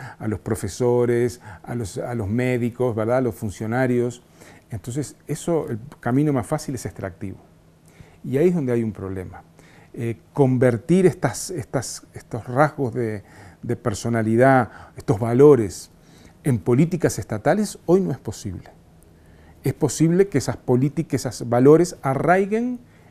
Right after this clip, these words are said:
en pequeño y siempre en los márgenes de la sociedad, con la esperanza de que algún día se generalicen, pero no se van a generalizar por la vía estatal gubernamental,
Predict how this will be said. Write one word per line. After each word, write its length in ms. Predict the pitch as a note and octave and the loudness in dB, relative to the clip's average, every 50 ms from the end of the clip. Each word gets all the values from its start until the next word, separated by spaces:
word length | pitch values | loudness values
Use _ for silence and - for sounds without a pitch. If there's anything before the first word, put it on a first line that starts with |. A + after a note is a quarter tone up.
| _ _ | _ _
en 140 | - C3 B2+ | -2 -2 -2
pequeño 500 | G2+ - A#2 - A#2 G#2+ G2 F#2+ F#2 F2 - _ _ _ _ _ _ _ _ _ _ _ _ _ _ _ | -2 -4 -6 -6 -6 -8 -8 -10 -12 -14 -18 _ _ _ _ _ _ _ _ _ _ _ _ _ _ _
y 100 | - C#3 | -6 -6
siempre 340 | B2 - - C#3+ C#3+ C3 D#3 | -4 -2 -2 -4 -2 0 0
en 60 | C#3 | 0
los 120 | C3 A2 F2+ | 0 -2 -2
márgenes 400 | A#2+ B2 A#2 - - A#2 G#2 F#2+ | -2 -2 -2 -4 -6 -8 -8 -8
de 60 | G#2+ | -8
la 80 | G#2+ - | -10 -12
sociedad, 460 | - - - - - B1 - - - _ _ _ - - - - - - - - - - - - - - - | -14 -16 -16 -16 -14 -16 -16 -16 -20 _ _ _ -20 -20 -20 -20 -20 -20 -20 -20 -20 -20 -20 -20 -20 -20 -4
con 160 | - C#3 C3 | 0 2 2
la 60 | B2 A2 | 2 2
esperanza 420 | - - C3 C3+ D#3 F3+ F3+ - | 2 2 4 4 4 4 2 2
de 120 | F3+ D#3 | 2 2
que 80 | - D3 | 2 2
algún 260 | C3 B2+ B2 C#3 C#3 B2+ | 2 2 2 0 -2 -2
día 180 | C3 C#3 D3 | 0 -2 -2
se 140 | C3+ - B2 | -2 -4 -8
generalicen, 680 | - - A2+ A2 A2 G#2 G#2+ G#2+ A2 - - A2 G#2+ G2 - | -10 -8 -6 -6 -4 -4 -4 -4 -4 -6 -6 -8 -10 -8 -2
pero 260 | - C3+ B2+ B2+ B2 | 0 0 2 2 0
no 200 | B2+ C#3 D#3+ G3 | 0 0 0 -2
se 220 | G3 F#3+ - - D3+ | -2 -4 -4 -4 -2
van 220 | C#3 D3 D#3+ D#3 | -2 -2 -2 -4
a 40 | D#3 | -6
generalizar 840 | - - C3+ B2+ B2 A2+ A2+ G#2+ A2 G#2 - - C3+ C#3 D3 F#3+ G3+ - _ _ _ _ _ _ - _ _ _ _ | -6 -6 -4 -4 -4 -4 -4 -6 -8 -10 -6 -6 -4 -4 -4 -6 -12 -16 _ _ _ _ _ _ -20 _ _ _ _
por 140 | - C3 B2 | -4 -2 -2
la 140 | A#2 A#2 A2+ | -2 -2 -2
vía 220 | A2 B2 C3 C#3 | 0 0 0 0
estatal 520 | G#2 - - A#2 G#2+ - - A#2+ B2 B2+ A#2+ B2 - - | -2 -4 -6 -8 -8 -6 -6 -4 -4 -4 -4 -6 -10 -8
gubernamental, 760 | A2 A2 G#2+ G#2 G2 G2+ G#2 G2+ G2+ G2 F#2+ - G2 G2 G2+ | -6 -6 -6 -6 -8 -8 -10 -10 -12 -12 -14 -14 -16 -16 -16